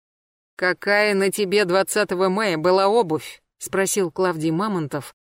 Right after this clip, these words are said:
вспомнив про слова Гущина о смазанном следе, найденном недалеко от тропы.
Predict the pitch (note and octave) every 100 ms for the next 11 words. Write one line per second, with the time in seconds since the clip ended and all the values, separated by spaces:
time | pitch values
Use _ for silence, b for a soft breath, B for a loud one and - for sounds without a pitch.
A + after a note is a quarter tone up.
0 | _ - - B3 A3 F#3+ - F3+ F#3 E3
1 | E3 C3+ F#3+ A3 A#3 G#3+ G3 - F3 F3+
2 | F#3 F#3+ F#3 G#3 G#3+ E3 C3+ B2 _ _
3 | F3+ F3 F#3 F3+ F3 E3+ E3 E3+ E3+ D#3+
4 | D#3 D#3 _ F3+ F3 D#3+ C3